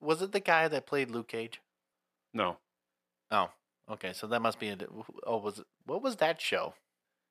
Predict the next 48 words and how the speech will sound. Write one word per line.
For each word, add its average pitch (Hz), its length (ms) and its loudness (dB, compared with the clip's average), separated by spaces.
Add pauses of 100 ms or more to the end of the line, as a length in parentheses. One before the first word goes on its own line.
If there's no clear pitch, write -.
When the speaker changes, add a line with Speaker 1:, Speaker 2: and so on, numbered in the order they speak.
(140)
Speaker 1:
You 135 60 -2
know 165 60 6
what 170 60 6
I'm 156 60 0
talking 165 200 6
about? 160 300 6
Like, 127 340 0
I 123 60 0
think 139 180 -8
you 135 100 -2
were 127 80 4
like, 113 160 0
"Yeah, 170 200 4
I'm 127 80 0
watching 139 280 6
this 127 80 0
show," 143 260 6
and 117 100 4
it's, 113 200 0
like, 113 140 2
the 110 60 -6
guy 113 200 6
who 110 80 -2
plays 107 240 -2
Luke 107 180 -6
Cage 113 280 0
or 101 40 -4
whatever. 92 300 -2
And 92 160 -8
I 101 80 -4
thought, 110 200 0 (120)
I 131 100 8
thought 139 260 6
that 123 200 8
was 110 120 2
the 107 100 -2
preacher. 113 460 -4 (720)
Maybe 135 140 0
I, 123 140 4
I - 140 -4
Speaker 2:
No 151 260 8
idea 127 220 10
what 117 80 10
you're 104 80 10
talking 107 200 6
about 98 180 6
right - 120 4
now. 131 60 8